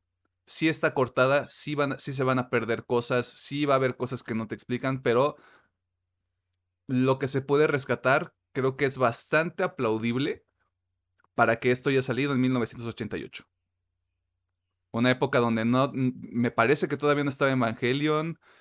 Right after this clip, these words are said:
los, este, los, ¿cómo se llaman? Los shonen no dominaban, este, el ecosistema.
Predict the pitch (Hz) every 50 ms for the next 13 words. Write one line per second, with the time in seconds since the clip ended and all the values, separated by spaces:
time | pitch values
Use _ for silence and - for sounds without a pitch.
0 | _ _ _ _ _ _ - 98 113 117 117 113 113 110 113 113 104 - - -
1 | - - - - - 120 113 110 110 107 - - - 120 113 110 107 104 104 101
2 | 104 101 - - - - - 123 151 156 131 135 123 127 151 147 120 - - -
3 | 175 175 180 190 196 196 175 160 160 165 180 165 147 139 139 147 156 165 160 151
4 | 135 135 - 127 117 113 110 110 110 110 - 117 - 196 - - 156 156 175 196
5 | 302 339